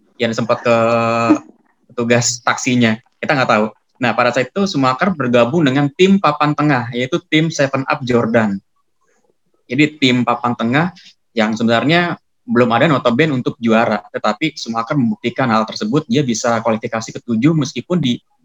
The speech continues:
eh, pada saat race dia harus gagal finish.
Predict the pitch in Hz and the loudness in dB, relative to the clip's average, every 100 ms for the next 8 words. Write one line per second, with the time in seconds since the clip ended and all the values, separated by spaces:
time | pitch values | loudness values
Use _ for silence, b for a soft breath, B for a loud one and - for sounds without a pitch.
0 | _ _ 123 127 127 120 120 120 120 117 | _ _ 0 2 2 0 -2 -2 -2 -4
1 | 117 117 117 117 - 165 180 180 - 139 | -2 -2 0 -2 -2 -2 -2 -6 -2 0
2 | 127 127 110 110 120 113 107 - | 0 0 0 -2 -4 -4 -4 -8